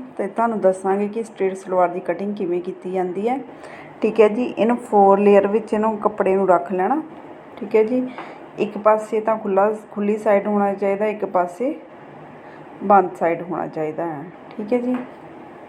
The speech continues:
ਆਹ ਦੇਖੋ, ਇੱਕ ਸਾਈਡ ਤਾਂ ਪੂਰੀ ਖੁੱਲ੍ਹੀ ਹੋਵੇ, ਇੱਕ ਸਾਈਡ ਪੂਰੀ ਬੰਦ ਹੋਵੇ। ਇਹਨੂੰ ਚੰਗੀ ਤਰ੍ਹਾਂ ਤਹਿ ਲਾ ਕੇ ਰੱਖ ਲੈਣਾ, ਕਿਤੇ ਵੀ ਕੱਪੜਾ ਘੱਟ ਵੱਧ ਨਹੀਂ ਹੋਣਾ ਚਾਹੀਦਾ ਜੀ।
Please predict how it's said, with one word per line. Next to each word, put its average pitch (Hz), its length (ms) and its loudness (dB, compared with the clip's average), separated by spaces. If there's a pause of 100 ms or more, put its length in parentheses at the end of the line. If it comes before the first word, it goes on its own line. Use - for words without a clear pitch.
(2000)
ਆਹ 165 60 0
ਦੇਖੋ, - 380 -6
ਇੱਕ 214 200 6
ਸਾਈਡ 208 340 4
ਤਾਂ 220 100 2
ਪੂਰੀ 214 300 -4
ਖੁੱਲ੍ਹੀ 208 320 -6
ਹੋਵੇ, 226 220 0
ਇੱਕ 226 140 -6
ਸਾਈਡ 190 380 -2
ਪੂਰੀ 190 200 -6 (100)
ਬੰਦ 180 260 0
ਹੋਵੇ। 160 320 -14 (1500)
ਇਹਨੂੰ 214 140 0
ਚੰਗੀ 208 300 0
ਤਰ੍ਹਾਂ 208 260 4
ਤਹਿ 190 200 4
ਲਾ 196 140 4
ਕੇ 202 140 0
ਰੱਖ 196 240 0
ਲੈਣਾ, 190 200 4
ਕਿਤੇ 196 300 -4
ਵੀ 190 160 0
ਕੱਪੜਾ 190 340 2 (140)
ਘੱਟ 185 180 0
ਵੱਧ 208 280 6
ਨਹੀਂ 202 340 4
ਹੋਣਾ 202 300 2
ਚਾਹੀਦਾ 202 480 4
ਜੀ। 240 240 -4